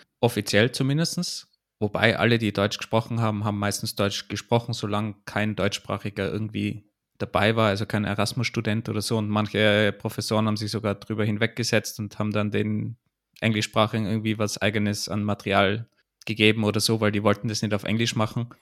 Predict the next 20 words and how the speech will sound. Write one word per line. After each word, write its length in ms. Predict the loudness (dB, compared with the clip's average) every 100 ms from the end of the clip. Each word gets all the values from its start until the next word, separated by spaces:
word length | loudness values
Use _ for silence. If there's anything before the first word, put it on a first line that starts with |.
| _
Leider, 540 | 0 2 4 2 0 _
muss 160 | -6 -6
ich 100 | -4
sagen, 340 | -4 -4 -4
in, 200 | -8 -10
äh, 400 | -10 -6 -4 -4 -8
nachträglich. 800 | -6 -4 -4 -4 -2 -2 -6 -10 -20 -4
Aber 540 | 2 8 8 8 2 _ _ 2
auch 160 | 4
ich 180 | 4 0
zu 180 | 0 2
Uni-Zeiten 640 | 4 4 4 4 4 2
zum 140 | -2 2
Beispiel 340 | 2 2 0
hatte 180 | 0 2
immer 200 | 2 2
das 180 | 2 0
Problem, 460 | -4 0 2 2
dass 220 | 0 -2 0
ich 260 | -2 -2